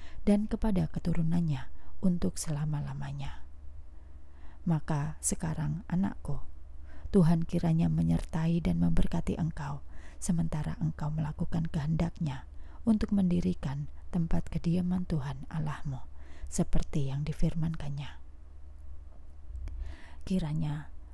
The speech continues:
Tuhan mengaruniakan hikmat dan akal budi kepadamu untuk menaati segala hukumnya pada waktu Ia mengangkat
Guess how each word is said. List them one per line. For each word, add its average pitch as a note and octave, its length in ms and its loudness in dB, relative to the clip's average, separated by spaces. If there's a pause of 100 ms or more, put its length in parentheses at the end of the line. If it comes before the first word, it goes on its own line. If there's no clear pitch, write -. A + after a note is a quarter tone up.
(120)
Tuhan F3+ 320 10
mengaruniakan F3 720 4
hikmat F#3 400 2
dan F3 240 2
akal G3 320 2
budi F#3 240 6
kepadamu D#3 720 6 (320)
untuk G#3 240 6
menaati E3+ 560 2
segala F#3 480 4
hukumnya E3 560 2 (240)
pada G#3+ 240 6
waktu G#3 320 6
Ia A3 240 4
mengangkat F3 560 2